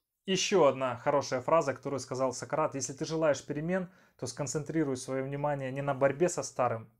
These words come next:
а на создании нового». Так действительно есть. Эта система сама рухнет, она уже гнила, она еле держится. Она держится только за счёт того, что мы не видим, как можно по-другому.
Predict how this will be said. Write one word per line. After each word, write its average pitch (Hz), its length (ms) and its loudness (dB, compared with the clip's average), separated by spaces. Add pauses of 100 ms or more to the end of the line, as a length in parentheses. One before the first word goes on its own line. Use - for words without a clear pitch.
(140)
а 131 60 -14
на 131 100 -4
создании 135 480 -2
нового». 113 520 -4 (880)
Так 160 240 -2
действительно 156 500 -6
есть. 147 420 -4 (240)
Эта 160 180 -2
система 185 360 -4
сама 185 300 2
рухнет, 143 340 -4
она 147 140 -2
уже 143 200 -2
гнила, 147 340 0
она 131 120 -4
еле 123 320 -6
держится. 120 640 -8 (360)
Она 135 280 -2 (440)
держится 151 500 2
только 151 300 0
за 143 100 0
счёт 156 220 -4
того, 165 200 2
что - 180 -6
мы 147 240 -4 (200)
не 156 180 0
видим, 156 320 -2
как 143 200 0
можно 135 320 -2
по-другому. 131 760 -2